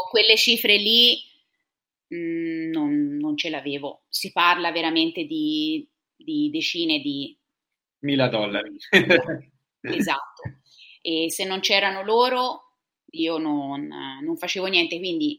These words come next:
Speaker 1: sì, il mio sacrificio, ma soprattutto quello loro grosso economico. E per
Speaker 2: L'investimento. Il
Speaker 1: sì,
Speaker 2: classico,
Speaker 1: tanto.
Speaker 2: la cla-, la classica frase, "Quanti soldi abbiamo speso per farti studiare", insomma.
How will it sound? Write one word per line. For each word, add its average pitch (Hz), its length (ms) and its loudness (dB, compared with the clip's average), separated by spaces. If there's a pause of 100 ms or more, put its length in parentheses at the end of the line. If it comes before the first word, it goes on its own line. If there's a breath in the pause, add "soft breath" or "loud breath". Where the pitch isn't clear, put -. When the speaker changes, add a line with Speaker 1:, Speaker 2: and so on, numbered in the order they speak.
(160)
Speaker 1:
sì, 220 400 0
il 196 60 -6
mio 175 140 -4
sacrificio, 202 1000 -4
ma 156 260 -6
soprattutto 165 640 -10
quello 160 240 -4
loro 143 520 -6 (360)
grosso 160 380 -6
economico. 147 760 -4 (380)
E 160 160 -10
per 156 160 -6
Speaker 2:
L'investimento. 143 800 -2
Il 139 160 -6
Speaker 1:
sì, - 60 -8
Speaker 2:
classico, 196 440 4
Speaker 1:
tanto. - 400 -8
Speaker 2:
la 170 120 6
cla-, 208 280 2 (440)
la 175 180 6
classica 208 580 6
frase, 185 400 8
"Quanti 196 400 4
soldi 190 480 8
abbiamo 170 300 4
speso 175 400 2
per 165 160 -2
farti 151 320 4
studiare", 131 540 -2
insomma. 104 480 -12